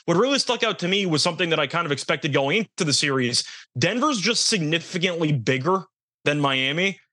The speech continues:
And when you're looking at Bam trying to guard Jokic, good luck. We saw in the fourth quarter when Jokic wants to score,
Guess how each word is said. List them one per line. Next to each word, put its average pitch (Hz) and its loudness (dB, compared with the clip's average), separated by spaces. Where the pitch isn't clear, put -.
And 160 2
when 175 2
you're 175 4
looking 220 2
at 175 0
Bam 185 0
trying 175 0
to 180 0
guard 151 2
Jokic, 139 0
good 156 0
luck. 123 0
We 131 0
saw 151 2
in 143 -2
the 139 -2
fourth 135 -2
quarter 131 2
when 123 0
Jokic 135 0
wants 143 0
to 127 -4
score, 127 0